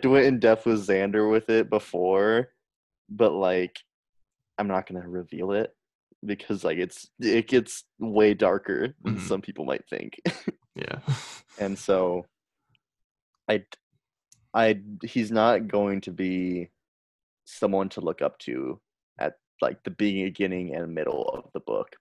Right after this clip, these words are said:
Speaker 1: but, like, as he develops as a character more, he's gonna slowly become, uh,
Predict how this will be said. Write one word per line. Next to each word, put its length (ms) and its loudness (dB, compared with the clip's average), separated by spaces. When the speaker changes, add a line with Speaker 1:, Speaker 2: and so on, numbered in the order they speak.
Speaker 1:
but, 160 -14
like, 260 -10
as 220 0
he 340 -4
develops 880 -2
as 200 -2
a 40 -12
character 580 -4
more, 520 -4
he's 280 -8
gonna 200 -4
slowly 480 -4
become, 640 -10
uh, 480 0